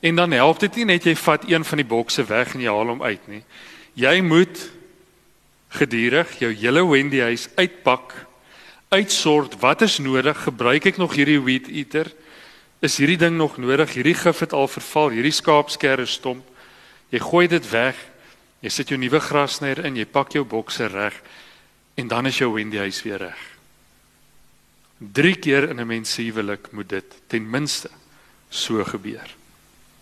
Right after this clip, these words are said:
Wat ek op die tafel wil sit vir oggend is om dit prakties te maak. Watter drie rolle kan en moet ek vir my huweliksmaat en sy of hy vir my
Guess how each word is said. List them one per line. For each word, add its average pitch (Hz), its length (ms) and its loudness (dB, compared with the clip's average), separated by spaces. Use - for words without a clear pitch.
Wat 135 100 0
ek 139 120 -4
op 143 80 4
die 147 100 -2
tafel 170 400 4
wil 147 160 4
sit - 280 2
vir - 120 -4
oggend 123 400 -4
is - 340 -6
om 135 160 -4
dit 165 180 2
prakties 180 520 0
te 160 80 -2
maak. 107 340 -2
Watter 170 320 2
drie 139 320 2
rolle 120 360 2
kan 151 240 0
en 120 80 -6
moet 123 240 -4
ek - 240 -2
vir 131 160 -6
my 113 160 -4
huweliksmaat 127 840 -2
en 104 100 -10
sy 139 240 2
of 117 140 -10
hy 117 160 0
vir 110 160 -14
my 139 160 2